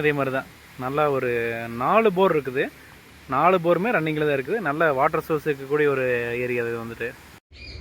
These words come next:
மெயின் ரோட்லேருந்து உள்ள வர்றதுக்கு வந்து, தோட்டத்துக்குள்ள எல்லா பக்கம் போறதுக்கு வந்து வண்டி தடம் வந்து பக்காவா போட்டு வச்சிருக்காங்க. அதனால மழை காலமெல்லாம் வந்துச்சுன்னா வந்து ஏதோ வண்டி கிண்டி சிக்கிக்குமா அப்படிங்கிறது வந்து நீங்க அதை பத்தி வந்து worry பண்ண வேண்டியது இல்லைங்க. இந்த மண்ணோட ரகம் வந்து உங்களுக்கு வந்து கலர் மண் டைப்புன்னு சொல்லுவாங்க.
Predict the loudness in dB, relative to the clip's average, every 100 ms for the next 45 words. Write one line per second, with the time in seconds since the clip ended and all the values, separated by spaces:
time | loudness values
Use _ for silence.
0 | 4 6 8 8 10 8 8 4 6 6
1 | 8 6 6 2 2 2 2 2 2 0
2 | -2 4 4 2 -2 -2 -2 -2 -4 -2
3 | 0 2 0 2 2 2 -2 0 0 2
4 | 2 0 -2 -2 -2 -2 0 0 0 2
5 | 2 2 4 4 4 4 2 0 -2 -4
6 | -2 -2 -2 -2 -2 -2 -2 -4 -6 -8
7 | -4 -2 -2 -4 -4 -4 -4 -2 -2 -2
8 | -4 -2 -2 -2 -2 -2 -2 -4 -6 -6
9 | -8 -8 -12 _ 0 4 6 6 8 8
10 | 8 6 6 4 2 2 2 2 0 4
11 | 6 6 4 4 2 2 0 -2 -2 -2
12 | -4 -4